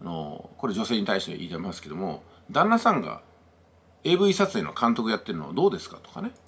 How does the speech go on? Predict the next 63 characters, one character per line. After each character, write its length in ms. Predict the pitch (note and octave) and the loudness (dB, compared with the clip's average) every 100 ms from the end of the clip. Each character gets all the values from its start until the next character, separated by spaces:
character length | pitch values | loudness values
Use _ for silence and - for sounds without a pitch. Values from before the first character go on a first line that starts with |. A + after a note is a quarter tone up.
| _ _ _ _ _ | _ _ _ _ _
男 240 | - D3+ G3 | -4 2 6
優 140 | G3 | 8
や 80 | F#3 | 8
っ 40 | |
て 100 | F3+ | 6
る 60 | A2+ | -2
の 80 | E2 | 0
ど 140 | A#2+ | -2
う 20 | |
で 80 | E3 | -4
す 100 | - | -10
か 60 | - | -18
と 80 | - | -20
か 80 | - - - | -20 -20 -4
思 140 | A2+ | -4
っ 20 | |
た 100 | - | -4
時 160 | E2+ - | -8 -6
に、 140 | F#2 D#2+ - - | -8 -8 -20 -14
や 200 | G#2 D#3 | -2 -2
っ 60 | G3 - | -2 0
ぱ 100 | A#3+ | 0
り 120 | C3+ | 2
ね、 280 | G2 E2 C2+ - _ _ _ - | 0 -4 -8 -18 _ _ _ -18
い 100 | C3 | -6
や、 180 | E3 D3 | -2 -2
う 40 | |
ー 60 | D#3+ | -2
ん、 760 | E3+ E3 D#3 C#3+ B2+ A2+ A2 A2 | -2 0 0 0 0 -2 -4 -4
自 140 | C3 | 0
分 140 | F#3 | 4
の 80 | G#3 | 6
旦 160 | F#3 F#3 | 8 6
那 80 | F#3 | 6
さ 100 | F#3 | 4
ん 40 | |
に 60 | A2 | 2
は 60 | |
や 60 | F#2+ | 0
っ 40 | |
て 60 | A#2+ | -4
ほ 60 | |
し 80 | G#2+ | -4
く 60 | G#2 | -4
な 80 | E2 | -4
い 20 | |
よ 60 | |
ね 100 | E2+ | -6
っ 20 | F#2 | -8
て 200 | - F#2+ | -10 -2
な 100 | B2+ | 0
る 60 | - | 0
と 80 | |
思 80 | F2+ | -6
う 40 | C3+ | -10
ん 20 | |
で 60 | |
す 20 | - | -16
よ。 60 | - | -12
つ 100 | - | 2
ま 100 | E3+ | 4
り 160 | B2+ C3+ | 4 6
は、 220 | G2+ | 4